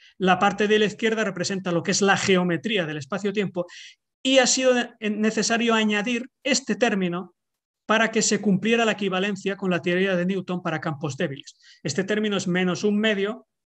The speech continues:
esto es la famosa métrica que les he contado antes,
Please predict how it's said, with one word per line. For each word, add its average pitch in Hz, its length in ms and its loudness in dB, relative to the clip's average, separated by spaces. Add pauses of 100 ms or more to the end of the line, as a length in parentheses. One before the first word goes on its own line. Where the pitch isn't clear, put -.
(100)
esto 208 260 2
es - 340 0
la 165 140 -2
famosa 185 440 2
métrica 180 480 -2
que 151 100 -6
les 139 120 -4
he 170 60 -2
contado 185 400 -2
antes, 185 400 -6